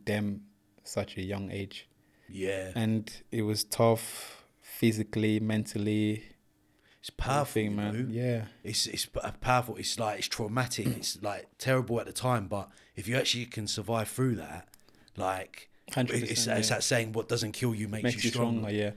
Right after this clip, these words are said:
Speaker 1: I feel like that's, when I look at myself, like, the way I am today and the way I, I see things and the way I s-, not react to things, but sort of, like, judge things when they happen to me because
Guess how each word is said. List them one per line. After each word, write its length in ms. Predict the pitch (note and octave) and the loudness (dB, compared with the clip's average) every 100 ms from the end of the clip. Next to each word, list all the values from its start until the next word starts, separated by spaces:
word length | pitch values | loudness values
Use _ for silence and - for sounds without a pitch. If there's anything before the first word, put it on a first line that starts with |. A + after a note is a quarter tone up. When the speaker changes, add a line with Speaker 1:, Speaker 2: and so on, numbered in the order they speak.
| - - | -2 2
Speaker 1:
I 60 | |
feel 160 | - E3+ | 10 12
like 220 | C#3+ - | 12 12
that's, 260 | C#3 C3 - _ - - - _ _ - | 12 12 2 _ -20 -20 -20 _ _ 0
when 200 | B2+ D#3+ | 4 8
I 20 | |
look 220 | D3+ D#3 | 8 6
at 60 | C#3+ | 4
myself, 400 | B2+ - B2 A#2+ | 4 6 6 6
like, 260 | A#2 G#2+ - | 4 4 4
the 80 | G#2+ | 6
way 220 | A#2+ A2+ | 6 6
I 160 | G#2+ | 2
am 240 | A2 G#2+ G#2 | 2 2 0
today 500 | - G#2 G#2+ B2+ C#3 - | -2 4 4 4 0 -2
and 180 | G#2 G#2 | 2 4
the 60 | |
way 200 | G#2+ A2+ | 4 6
I, 160 | G#2+ G2 - _ _ _ | 6 4 -4 _ _ _
I 40 | A2 | -4
see 240 | - G#2+ | 2 2
things 500 | - A#2 A#2 G#2+ G2 | 4 6 6 6 2
and 180 | G2+ G2+ | 0 2
the 60 | |
way 260 | G#2 A2 G#2+ - - - _ _ _ _ _ _ _ - | 4 4 4 -2 -20 -20 _ _ _ _ _ _ _ 2
I 280 | G#2+ G#2+ - - | 4 4 2 -4
s-, 100 | - | 4
not 220 | C3+ C#3+ | 6 8
react 360 | B2 A2 A2 - | 8 8 6 4
to 80 | A2 | 2
things, 320 | - A#2 A2 | 6 6 8
but 180 | G#2 G2+ | 6 6
sort 260 | A#2 A2 | 6 6
of, 60 | - | 8
like, 320 | G2+ F#2 - _ _ - - | 6 6 0 _ _ -16 -4
judge 280 | - A2 G#2+ | 8 8 8
things 320 | - A2 A#2 | 4 4 6
when 140 | A#2+ A2 | 6 6
they 80 | G#2 | 6
happen 280 | A2 A2 G#2+ | 4 4 2
to 100 | A2 | 2
me 280 | A2+ B2 A#2+ - _ _ _ - | 4 2 -2 -16 _ _ _ 0
because 400 | A2 - B2+ | 4 8 8